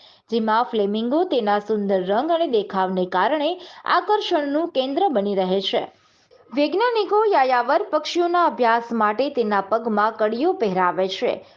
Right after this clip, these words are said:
અને તેના વડે પક્ષીઓના સ્થળાંતરની માહિતી પણ મેળવે છે.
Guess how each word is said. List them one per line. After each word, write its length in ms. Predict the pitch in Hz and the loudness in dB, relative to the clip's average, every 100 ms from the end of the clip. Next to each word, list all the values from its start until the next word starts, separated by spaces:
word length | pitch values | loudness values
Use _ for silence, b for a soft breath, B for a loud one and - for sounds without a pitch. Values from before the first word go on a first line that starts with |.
| B | B
અને 180 | 208 208 | -2 -2
તેના 340 | 214 208 190 | 0 0 0
વડે 320 | 185 233 277 | 0 0 0
પક્ષીઓના 720 | 285 226 226 - 247 262 269 | -2 -4 -4 -2 -2 2 0
સ્થળાંતરની 880 | 285 285 226 190 190 185 220 240 226 | 0 0 2 2 -2 -2 -2 0 -2
માહિતી 460 | 233 196 202 220 320 | 0 0 0 -2 -2
પણ 280 | 381 415 349 | 0 0 0
મેળવે 340 | 220 175 185 | -2 0 -2
છે. 380 | 185 - - | -2 -4 -6